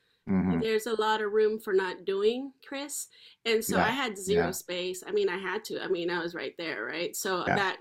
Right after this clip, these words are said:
Speaker 2: kinda became a, I guess that's the role you play. And, you know,
Speaker 1: Trial
Speaker 2: it's
Speaker 1: by fire.
Speaker 2: <laughs> Yeah.
Speaker 1: Right?
Speaker 2: Yeah, yeah,
Speaker 1: Trial by
Speaker 2: exactly.
Speaker 1: chickens.
Speaker 2: Trial by chickens, whatever.
Speaker 1: Yeah, yeah.
Speaker 2: <laughs> Yeah.
Speaker 1: All right.
Speaker 2: Yeah.
Speaker 1: Well, thanks just for sharing your story.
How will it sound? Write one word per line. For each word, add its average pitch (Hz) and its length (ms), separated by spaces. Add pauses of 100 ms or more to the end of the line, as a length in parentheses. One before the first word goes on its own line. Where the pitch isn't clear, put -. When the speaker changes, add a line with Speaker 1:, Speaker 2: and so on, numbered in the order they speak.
Speaker 2:
kinda 202 240
became 190 460
a, 165 240 (1120)
I 208 60
guess 226 180
that's 247 220
the 269 120
role 330 400 (200)
you 226 100
play. 208 200
And, 202 80
you 220 60
know, 226 120
Speaker 1:
Trial 107 160
Speaker 2:
it's 107 80
Speaker 1:
by 104 140
fire. 104 600 (160)
Speaker 2:
<laughs> - 160
Yeah. 339 160 (880)
Speaker 1:
Right? 110 360 (420)
Speaker 2:
Yeah, 220 180
yeah, 226 80
Speaker 1:
Trial 202 240
by 101 160
Speaker 2:
exactly. 101 240
Speaker 1:
chickens. 104 500 (280)
Speaker 2:
Trial 208 260
by 202 160
chickens, 214 540
whatever. 220 580
Speaker 1:
Yeah, 104 300 (120)
yeah. 104 440
Speaker 2:
<laughs> - 80 (360)
Yeah. 110 80
Speaker 1:
All 113 80
right. 104 260
Speaker 2:
Yeah. - 60
Speaker 1:
Well, 120 360
thanks 170 260
just 180 300
for 131 120
sharing 143 360
your 117 100
story. 120 640